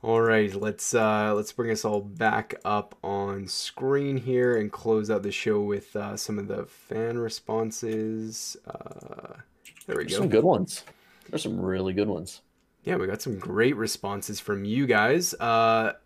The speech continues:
Speaker 1: all right, so give me one sec here to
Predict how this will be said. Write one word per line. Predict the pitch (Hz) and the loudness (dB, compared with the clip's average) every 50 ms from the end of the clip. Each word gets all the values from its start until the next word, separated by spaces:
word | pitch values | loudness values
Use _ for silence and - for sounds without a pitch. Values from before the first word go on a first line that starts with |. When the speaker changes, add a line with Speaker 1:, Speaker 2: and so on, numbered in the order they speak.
| _ _ - | _ _ -4
Speaker 1:
all | 117 123 | -2 0
right, | 117 113 117 - 107 - - - - | 2 2 2 0 0 -2 -4 -6 -4
so | - - - - 139 107 90 - 98 107 139 170 202 208 - _ _ _ _ _ _ _ _ _ _ _ _ _ _ | -2 0 2 2 2 2 2 2 0 2 2 2 0 -2 -6 _ _ _ _ _ _ _ _ _ _ _ _ _ _
give | - - - | -14 -10 -10
me | 50 | -8
one | 50 50 - - | -8 -8 -6 -4
sec | - - - - 98 95 - | -2 -2 -2 -2 -4 -6 -8
here | - - - 98 98 95 | -10 -10 -8 -6 -6 -6
to | 92 - - - - - - 50 - - 143 151 165 190 185 170 | -8 -8 -12 -10 -10 -10 -10 -10 -8 -8 -6 -6 -4 -4 -6 -6